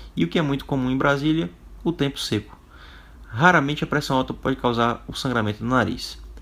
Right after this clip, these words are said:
Tonturas, pontos de sangramento no olho, tudo isso pode até estar relacionado com um pico de pressão alta. Mas você precisa ter noção de que uma infinidade de situações podem causar isso. São absolutamente inespecíficos, portanto.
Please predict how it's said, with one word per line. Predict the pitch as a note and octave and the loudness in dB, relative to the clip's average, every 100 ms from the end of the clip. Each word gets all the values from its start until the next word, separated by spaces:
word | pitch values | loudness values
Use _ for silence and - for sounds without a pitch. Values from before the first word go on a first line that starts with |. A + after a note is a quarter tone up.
| - - - - | -20 -20 -20 -6
Tonturas, | A#2+ G#2+ D3+ D3+ C3+ A#2+ - | -4 2 6 6 6 2 0
pontos | - C3+ - | 0 0 0
de | |
sangramento | - A2+ A#2 A#2 A#2 | -2 0 0 0 -2
no | G#2 | 0
olho, | C3 C#3 B2+ B2+ - - | 4 4 2 -2 -14 -6
tudo | - F#3+ D#3+ | -2 2 2
isso | E3 E3 - | 2 0 -2
pode | D#3 C#3 | 0 0
até | C3+ E3 | 0 0
estar | F3 - E3+ | 0 2 2
relacionado | D#3+ D#3+ D3+ C#3+ C#3 | 2 0 0 -2 -2
com | D3 | -4
um | |
pico | D3 C#3+ C#3+ | -4 -4 -2
de | |
pressão | D3 D3 E3+ E3 | -2 -2 0 0
alta. | G2+ - - - - - - - | 0 -4 -14 -20 -20 -20 -10 0
Mas | G#2 | 0
você | - | 0
precisa | G#2 A2 D3 | -2 -2 0
ter | C#3+ B2 | 2 2
noção | G#2+ F#2 B2+ A2+ G2 | 0 0 0 0 -2
de | G2 | -2
que | C3 | -2
uma | D3 | 0
infinidade | - F3+ F3 A2 A2 B2+ | -2 0 0 2 4 2
de | C3+ | 2
situações | B2+ - C#3 B2 - A2 - | -4 -2 0 0 -2 -4 -2
podem | C3 C3 C#3 | 0 0 0
causar | C#3 D3+ D3 | 0 2 0
isso. | F#2 - - - - - | 0 -8 -16 -20 -20 -18
São | - - A#2+ - | -10 -4 -4 -2
absolutamente | - D3 D3+ D3+ D3 C3 A#2+ A#2+ | 2 4 4 0 0 0 -2 -2
inespecíficos, | C#3 C#3+ D3+ D3 - - - - | -2 0 -2 -2 -2 -4 -6 -10
portanto. | - D#3 G#2+ F#2 - | -6 -4 -2 -4 -6